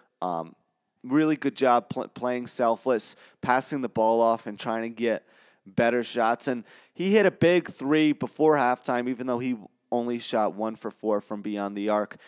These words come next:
He had a big three right before halftime to put Colorado up nine. And to be honest with you, I think that was the momentum swinging moment in the game because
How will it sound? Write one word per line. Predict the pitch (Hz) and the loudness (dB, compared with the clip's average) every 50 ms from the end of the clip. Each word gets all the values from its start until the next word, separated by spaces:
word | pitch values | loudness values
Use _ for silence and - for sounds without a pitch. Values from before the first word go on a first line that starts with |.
| - _ - | -20 _ -4
He | 143 | 0
had | 147 135 | 0 0
a | 123 | 0
big | - - 147 143 147 - - | 2 2 2 2 2 0 -2
three | - 131 135 135 131 | 0 2 2 2 2
right | 104 117 117 127 127 | 2 2 2 2 0
before | - 127 - - 127 123 117 | -4 -10 -6 -2 0 0 0
halftime | 113 110 110 107 - - 127 117 113 110 | 2 0 0 -2 -2 -4 -4 -4 -4 -6
to | - - | -10 -10
put | - - 127 110 - | -6 -4 -4 -4 -4
Colorado | - - 113 113 117 117 113 113 107 110 110 110 | -2 -2 0 2 2 2 2 2 2 2 2 2
up | 107 - - | 2 0 -2
nine. | - 110 113 113 127 139 135 123 | -8 -8 -6 -4 -4 -4 -4 -4
And | 117 110 101 _ - - - - - - _ | -6 -6 -8 _ -20 -20 -20 -20 -20 -18 _
to | - 180 | -6 -4
be | 143 180 196 | -2 0 2
honest | 220 220 220 226 220 - | 2 4 4 2 0 0
with | 208 180 | 0 2
you, | 170 156 143 | 4 6 6
I | 131 151 180 | 6 6 4
think | 185 - 196 180 180 170 - - | 2 0 -2 -2 -2 -4 -2 0
that | 151 147 147 139 | 2 4 4 4
was | 151 139 | 2 -2
the | 120 139 | -2 -2
momentum | 135 131 127 127 123 127 131 139 135 127 | 0 0 0 2 2 0 0 0 -2 -4
swinging | - - 131 135 127 123 123 123 120 | -6 -4 -4 -4 -4 -4 -6 -6 -4
moment | 120 117 117 117 120 117 113 | -2 -2 -2 -2 -2 -4 -4
in | 113 113 | -6 -6
the | 117 | -8
game | 104 - 147 151 139 113 | -4 -4 -2 -2 -2 -4
because | 110 101 - 139 127 120 - - | -6 -8 -4 -2 -2 -2 -2 -4